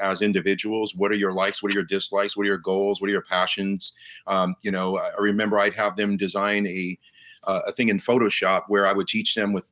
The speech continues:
the cameras on how to photograph silhouettes, and then they would put those in Photoshop, and then they would design, uh, a, a representation of themselves. So in other words, a silhouette would be like their whole body.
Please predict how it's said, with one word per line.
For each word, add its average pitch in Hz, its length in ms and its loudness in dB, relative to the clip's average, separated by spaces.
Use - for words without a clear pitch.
the 95 120 -4
cameras 110 480 0
on 92 120 -2
how 101 240 -2
to 95 280 0
photograph 101 440 2
silhouettes, 95 760 0
and 101 140 0
then 107 120 2
they 107 120 2
would 98 160 0
put 120 180 -2
those 107 220 0
in 95 140 -2
Photoshop, 101 640 0
and 98 140 -4
then 101 140 0
they 104 140 0
would 104 160 0
design, 98 760 0
uh, 92 500 2
a, 104 220 -6
a 110 40 0
representation 113 720 0
of 98 80 0
themselves. 95 520 0
So 104 100 2
in 104 80 2
other 110 160 0
words, 101 160 2
a - 40 -2
silhouette 123 360 4
would 107 120 2
be 117 80 2
like 101 180 2
their 98 100 0
whole 107 240 2
body. 90 460 0